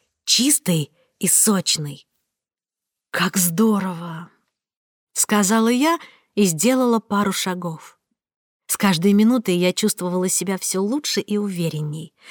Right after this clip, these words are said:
Совсем перестала бояться, и на смену страху вдруг пришла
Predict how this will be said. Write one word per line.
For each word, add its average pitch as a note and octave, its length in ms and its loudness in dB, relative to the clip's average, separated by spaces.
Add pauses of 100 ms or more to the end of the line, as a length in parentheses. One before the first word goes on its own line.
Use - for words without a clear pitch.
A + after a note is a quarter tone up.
(120)
Совсем F4+ 460 2
перестала C4+ 440 2
бояться, F#3+ 580 2 (300)
и F3+ 100 0
на F#3+ 120 4
смену G#3 360 4
страху A#3+ 560 0 (220)
вдруг A3 320 0
пришла A#3+ 580 2